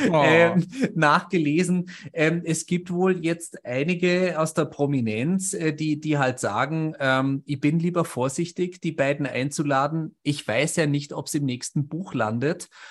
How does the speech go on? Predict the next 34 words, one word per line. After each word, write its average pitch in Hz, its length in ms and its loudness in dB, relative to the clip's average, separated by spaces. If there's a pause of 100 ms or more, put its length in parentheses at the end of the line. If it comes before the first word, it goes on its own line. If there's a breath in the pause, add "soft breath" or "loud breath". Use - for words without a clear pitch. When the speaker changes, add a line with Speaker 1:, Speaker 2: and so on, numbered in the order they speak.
(160 loud breath)
Speaker 2:
und 156 320 4
ob - 220 0
das, 143 260 0
was 139 240 2
ich 151 240 -4
sage, 147 580 0
äh, 143 160 4
mir 143 160 0
jetzt 143 320 0
sonst 143 400 -2
wie 117 140 0
ausgelegt 110 580 -4
wird. 127 320 -2 (320 loud breath)
Speaker 1:
Ja. 135 180 -6 (680)
Speaker 2:
Die 156 120 2
Leute 135 340 4
wären 151 200 2
vorsichtig 156 680 0
und, 127 420 0
ähm, 135 380 0
jetzt, 139 400 -2
jetzt 143 280 -4
ist 170 220 -2
ja 156 100 2
diese 127 500 -2
Welle 127 340 0
von 117 240 -4
seinem 117 260 -2
ersten 127 420 -4
Buch 123 260 -6
noch 117 220 -6
gar 110 180 -2
nicht 147 160 0
vorbei. 107 580 -2